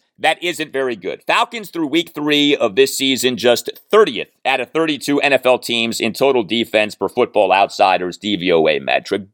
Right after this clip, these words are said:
But Heinicke also did what he did in this game, despite Washington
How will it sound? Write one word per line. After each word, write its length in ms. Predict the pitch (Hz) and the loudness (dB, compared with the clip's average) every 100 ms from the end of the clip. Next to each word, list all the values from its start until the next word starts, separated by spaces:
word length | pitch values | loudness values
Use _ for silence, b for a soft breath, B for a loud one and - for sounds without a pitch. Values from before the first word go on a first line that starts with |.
| - | 0
But 400 | 320 190 170 _ | 2 2 0 _
Heinicke 500 | - 208 214 185 180 - | -8 -6 -6 -8 -12 -2
also 400 | 285 349 349 180 | 2 2 2 -8
did 280 | 120 135 110 | -4 -4 -4
what 160 | 110 | -4
he 80 | 107 | -6
did 180 | 92 107 | -4 -4
in 80 | 98 | -4
this 160 | 90 | -6
game, 300 | - 82 87 | -4 -2 -2
despite 420 | 92 110 - 127 92 | -2 -2 0 0 0
Washington 800 | 135 208 220 226 180 196 185 | 0 0 0 -8 -8 -4 -4